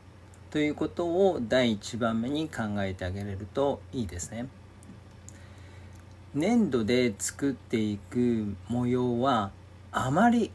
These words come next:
複雑になってしまうととっても難しいです。こういった丸や線のような模様は比較的楽に作ることが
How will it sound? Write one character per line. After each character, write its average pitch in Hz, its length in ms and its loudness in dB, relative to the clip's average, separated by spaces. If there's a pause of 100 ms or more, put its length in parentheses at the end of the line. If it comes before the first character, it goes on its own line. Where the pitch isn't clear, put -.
複 - 400 -2
雑 160 340 0
に 156 140 0
な 151 140 4
っ 156 60 0
て - 180 -4
し - 180 -4
ま 101 160 0
う 101 100 -4
と 131 280 2
と 117 180 -4
っ 104 40 -6
て - 180 -6
も 151 260 4
難 131 380 0
し 120 180 -4
い 95 60 -6
で 92 100 -8
す。 - 240 -10 (540)
こ 165 160 4
う 165 60 2
い 160 60 0
っ - 40 -8 (160)
た 160 260 8 (220)
丸 135 560 2
や 190 260 6 (420)
線 - 720 4 (280)
の 135 180 4
よ 135 280 4
う 117 60 0
な 139 280 4 (1600)
模 135 160 2
様 127 260 4
は 135 260 6 (640)
比 - 140 -12
較 170 180 4 (140)
的 160 560 -2 (380)
楽 127 320 0
に 147 260 2
作 - 240 -2
る 107 120 -2
こ 101 140 -8
と 120 160 -6
が 135 300 4